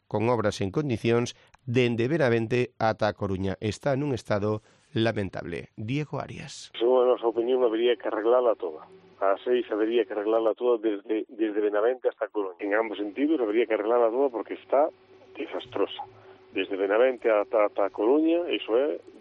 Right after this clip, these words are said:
Speaker 2: desastrosa. Anduveron, sí, tapando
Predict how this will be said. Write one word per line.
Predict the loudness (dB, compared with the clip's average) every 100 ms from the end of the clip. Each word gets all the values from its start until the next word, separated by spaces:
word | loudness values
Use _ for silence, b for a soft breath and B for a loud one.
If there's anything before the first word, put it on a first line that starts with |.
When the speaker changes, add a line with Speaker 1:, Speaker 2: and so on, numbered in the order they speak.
| -4
Speaker 2:
desastrosa. | -4 -2 -8 -2 -2 -2 -8 -20 B B B -12
Anduveron, | 0 2 4 2 2 -2 0
sí, | -2 -2 -2
tapando | -2 2 2 2 4 4 2